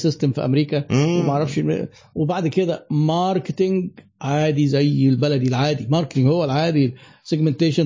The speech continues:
Speaker 1: targeting، positioning،
Speaker 2: بز-،
Speaker 1: branding،
Speaker 2: بالظبط.
Speaker 1: four B's،
Speaker 2: بالظبط.
Speaker 1: customer service. ف-، آه، أنا في اعتقادي إن ال-، الكتب التخصصية في التسويق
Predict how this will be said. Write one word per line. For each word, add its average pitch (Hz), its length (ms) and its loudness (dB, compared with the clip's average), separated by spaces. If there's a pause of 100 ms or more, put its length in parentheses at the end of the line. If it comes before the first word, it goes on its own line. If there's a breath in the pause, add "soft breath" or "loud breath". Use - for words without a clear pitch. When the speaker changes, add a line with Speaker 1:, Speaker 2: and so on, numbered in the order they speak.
Speaker 1:
targeting، 147 360 0
positioning، 147 360 2
Speaker 2:
بز-، 135 60 2
Speaker 1:
branding، 151 460 2
Speaker 2:
بالظبط. 147 300 0 (200)
Speaker 1:
four - 40 -2
B's، 135 40 -4
Speaker 2:
بالظبط. 156 560 2
Speaker 1:
customer 147 320 -2
service. 160 340 -2 (760 loud breath)
ف-، - 40 -2
آه، 156 960 0
أنا 214 200 -2
في 156 120 -2
اعتقادي 156 680 -2 (680)
إن 151 300 2
ال-، 135 920 0 (220)
الكتب - 380 -2
التخصصية 147 1080 -2 (560)
في - 120 0
التسويق 170 680 0